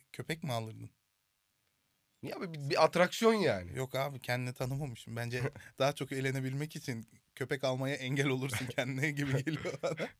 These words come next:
Speaker 1: <laughs> Vaktimi kısacak, şey yapacak, kim, nasıl yedireceğim, nasıl gezdireceğim?
Speaker 2: Ya, bir nevi evet, çocuk gibi ama y-, o da eğlence
Speaker 1: Ha,
Speaker 2: için.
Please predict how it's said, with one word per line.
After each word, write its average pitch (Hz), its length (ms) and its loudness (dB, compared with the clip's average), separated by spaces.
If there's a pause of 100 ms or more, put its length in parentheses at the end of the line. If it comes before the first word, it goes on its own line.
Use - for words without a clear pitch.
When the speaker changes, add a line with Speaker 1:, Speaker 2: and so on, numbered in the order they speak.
(120)
Speaker 1:
<laughs> - 340 -18
Vaktimi 160 400 -4
kısacak, 208 460 2
şey 196 120 4
yapacak, 190 420 4
kim, 175 200 -2
nasıl 180 220 2
yedireceğim, 196 580 2
nasıl 175 320 0
gezdireceğim? 185 560 0 (160)
Speaker 2:
Ya, - 160 -10 (440)
bir 156 140 -2
nevi 113 240 0
evet, 139 320 0
çocuk 123 340 -4
gibi 87 200 -6
ama 147 220 -2
y-, 135 200 -4 (580)
o 147 160 4
da 110 100 4
eğlence 92 640 -6
Speaker 1:
Ha, 123 100 0
Speaker 2:
için. 110 120 -8